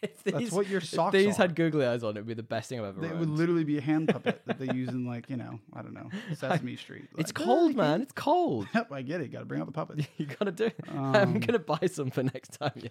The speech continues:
Speaker 2: I don't
Speaker 1: Some
Speaker 2: understand what, though.
Speaker 1: googly
Speaker 2: I really,
Speaker 1: eyes.
Speaker 2: uh, is that a sock or is it a mitten or
Speaker 1: It's
Speaker 2: that you
Speaker 1: like
Speaker 2: put on your foot?
Speaker 1: Yeah, it's like a half sock, half, like, slipper deal. I don't know.
Speaker 2: It, but it's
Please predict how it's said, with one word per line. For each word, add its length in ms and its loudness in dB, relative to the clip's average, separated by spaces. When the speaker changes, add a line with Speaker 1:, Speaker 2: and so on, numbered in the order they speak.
Speaker 2:
I 60 -4
don't 140 0
Speaker 1:
Some 80 -2
Speaker 2:
understand 400 0
what, 80 6
though. 80 6
Speaker 1:
googly 240 4
Speaker 2:
I 120 2
really, 300 2
Speaker 1:
eyes. 180 -8
Speaker 2:
uh, 60 -10
is 80 -8
that 140 0
a 20 -4
sock 540 -6
or 160 -6
is 120 -6
it 80 -6
a 100 -6
mitten 520 -2
or 200 0
Speaker 1:
It's 100 -4
Speaker 2:
that 60 -2
you 40 6
Speaker 1:
like 220 2
Speaker 2:
put 180 0
on 120 2
your 80 0
foot? 320 -2
Speaker 1:
Yeah, 240 6
it's 160 2
like 160 -2
a 40 -2
half 320 0
sock, 480 -6
half, 320 -4
like, 480 -6
slipper 520 -4
deal. 440 -8
I 80 -6
don't 100 -4
know. 240 -2
Speaker 2:
It, 120 -4
but 100 -4
it's 220 -8